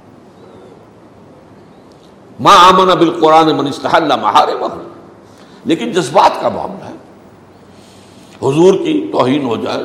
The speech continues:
تو ایک طوفان اٹھ جائے گا، توہین تو میں بھی کر رہا ہوں، آپ بھی کر رہے ہیں۔ حضور کی سنت کا اتباع نہیں کر رہے تو توہین کرنے کے نہیں کر رہے،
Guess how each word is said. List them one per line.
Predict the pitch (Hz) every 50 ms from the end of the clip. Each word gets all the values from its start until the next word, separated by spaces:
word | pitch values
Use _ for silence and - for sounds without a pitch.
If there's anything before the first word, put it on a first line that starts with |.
| 110 -
تو | 110
ایک | 110 - -
طوفان | 104 110 - 104 - -
اٹھ | - - -
جائے | 90 - - 71 -
گا، | - - - - - - -
توہین | - 95 90 113 123
تو | 117 123 110
میں | 107 120
بھی | 127 - 143
کر | - 131 107
رہا | 101 98
ہوں، | 92 - -
آپ | 107 104
بھی | 120
کر | - - -
رہے | -
ہیں۔ | - - - - - - - - - - - - - - - - - - - - - - - - - - - - - - - - - - - - - -
حضور | 107 117 120 147 147 147
کی | 156
سنت | - - 147 156 170 - -
کا | 135
اتباع | 127 113 - 123 117 123 - -
نہیں | 135 160 185 -
کر | 147 135
رہے | - 123 -
تو | - -
توہین | - 117 110 - 139 -
کرنے | - - - 170 -
کے | - -
نہیں | - 180
کر | - 147 -
رہے، | -